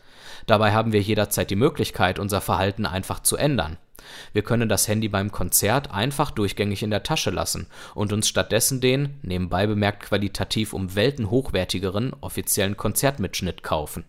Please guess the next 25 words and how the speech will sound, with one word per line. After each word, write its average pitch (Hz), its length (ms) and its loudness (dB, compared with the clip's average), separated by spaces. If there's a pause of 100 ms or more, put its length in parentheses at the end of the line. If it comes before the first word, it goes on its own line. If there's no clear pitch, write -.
(720)
Wir 104 180 2
können 117 300 4
unser 107 240 2
potenzielles 104 680 0
Date 104 360 0
wirklich 131 340 2
zu - 140 2
einem 92 240 0
Date 90 240 -2
werden 90 240 -2
lassen 82 300 -2
und 87 120 -6
es 95 140 0
selbstständig 98 640 2
kennenlernen, 87 640 -4 (260)
anstatt 101 400 0
es 92 100 2
innerhalb 104 440 2
einer 117 280 2
Sekunde 117 480 2
oberflächlich 113 680 2
nach 104 160 -2
links 131 380 2
zu 92 160 0
wischen 127 360 0